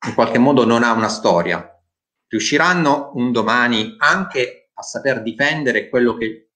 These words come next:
attualmente loro ritengono di avere, visto che, ad esempio, parlando appunto delle pubblicità, dicono: "No, adesso non c'è più questa, non c'è più questa differenza tra pubblicità per bimbi e pubblicità per bimbe"?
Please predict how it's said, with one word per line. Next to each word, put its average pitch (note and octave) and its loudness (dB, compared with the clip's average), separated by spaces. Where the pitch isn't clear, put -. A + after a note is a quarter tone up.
attualmente B2+ 0
loro A2+ -2
ritengono G#2+ -6
di G2 -2
avere, G#2+ -2
visto G2+ -8
che, - -4
ad G2+ -6
esempio, G2+ -4
parlando G2+ -2
appunto G2 -4
delle G#2 2
pubblicità, A2 0
dicono: G#2+ -2
"No, A#2+ 2
adesso A2 0
non A2 -6
c'è G2+ -6
più - -2
questa, G#2 -4
non G#2 -16
c'è - -14
più B2 -2
questa G#2+ -8
differenza G#2 -4
tra F#2+ -8
pubblicità G2+ -12
per G2 -8
bimbi G2+ -6
e - -6
pubblicità - -6
per - -14
bimbe"? B2 2